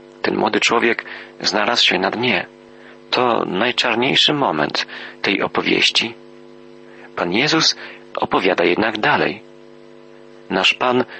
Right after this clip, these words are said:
zawsze wskazuje na możliwość ratunku. Wtedy uprzytomnił sobie swoje położenie i tak powiedział: „Jakże wielu parobków u mojego ojca dostaje jedzenia więcej niż im trzeba,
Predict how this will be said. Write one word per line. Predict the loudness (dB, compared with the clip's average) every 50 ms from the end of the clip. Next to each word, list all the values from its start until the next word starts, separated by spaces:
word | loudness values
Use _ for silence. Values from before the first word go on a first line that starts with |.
| -20 -20 -16 -8 -4
zawsze | -2 0 0 0 2 2 2 2 2
wskazuje | 0 0 0 0 0 0 2 2 2 2 2 0
na | 0 0 0 0
możliwość | 0 0 0 2 2 2 2 2 2
ratunku. | 2 2 0 -2 -2 -2 -2 -2 -2 -4 -4 -4 -6 -10 -18 -20 -20 -20 -20 -20 -20 -20 -20 -20 -20 -20 -20 -20 -20 -20 -14
Wtedy | -10 -6 -2 0 0 2 4 2 2 2 0 0
uprzytomnił | 0 2 2 2 0 0 0 0 2 2 2 2
sobie | 2 2 0 2 2 2 2 2 4
swoje | 2 2 2 2 2 2 2 2
położenie | 0 0 2 2 4 4 2 2 2 2 0 -2 -4 -8 -20 -20 -20 -20 -20 -20 -20 -20 -20 -8 -2
i | 0 0 0
tak | 2 0 -2 -2 -2
powiedział: | -2 -2 0 2 2 2 2 2 0 0 -2 -6 -10 -18 -20 -20 -20 -20 -20 -20 -20 -20 -20 -20 -20 -20 -16 -6 -2
„Jakże | 0 0 2 2 2 2 2
wielu | 2 4 4 4 6 6 4 4
parobków | 2 0 -2 0 0 0 -2 -2 -2 -2 -2 -2 -4 -4 -4
u | -2
mojego | 0 2 2 2 2 0 0 0
ojca | 2 2 0 0 0 0 0 -2 -2 -4 -8 -18 -18 -18 -20 -20 -10 -4
dostaje | -2 -2 0 0 0 0 2 2 2 2
jedzenia | 2 2 2 2 4 2 2 2 0 0 0
więcej | 0 0 0 2 0 0 0 2 2 0 0 0
niż | 0 0 0 0 0 0
im | 0 2
trzeba, | 2 2 2 2 0 0 -2 -2